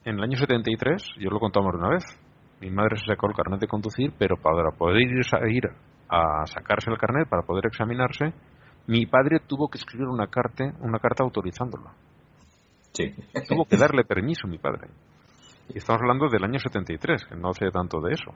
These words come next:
Speaker 2: Mm. ¿Ves? O sea, o sea, de que ahí, ahí se ve, o sea, de que, l-, eh, las cosas pueden cambiar, pueden cambiar a-,
Speaker 1: Sí, sí.
Speaker 2: bastante rápido, pero, pero también pueden, pueden tomar, eh,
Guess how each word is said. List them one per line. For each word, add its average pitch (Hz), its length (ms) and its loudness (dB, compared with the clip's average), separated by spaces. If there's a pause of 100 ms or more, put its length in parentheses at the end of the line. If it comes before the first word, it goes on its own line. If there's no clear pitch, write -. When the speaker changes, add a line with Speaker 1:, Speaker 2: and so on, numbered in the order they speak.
(520)
Speaker 2:
Mm. 85 180 -4 (2000)
¿Ves? 98 200 6
O 101 140 6
sea, 123 140 6 (200)
o 104 40 6
sea, 123 120 8
de 117 100 6
que 78 380 -2 (240)
ahí, 123 380 4
ahí 131 180 4
se 117 240 -2
ve, 92 80 -2 (100)
o - 40 -10
sea, - 140 -10
de 95 140 -8
que, - 280 -10 (360)
l-, 87 540 -6 (360)
eh, 85 640 -6
las 107 200 -2
cosas 135 260 4
pueden 139 180 6
cambiar, 101 520 0 (260)
pueden 95 180 -2
cambiar 85 280 -6
a-, - 300 -10
Speaker 1:
Sí, 127 120 4
sí. 120 120 2
Speaker 2:
bastante 107 420 -6
rápido, 90 420 -4 (520)
pero, 82 1000 0
pero 92 200 6
también 101 280 6
pueden, 95 320 2
pueden 95 240 0
tomar, 78 280 -2
eh, - 400 -8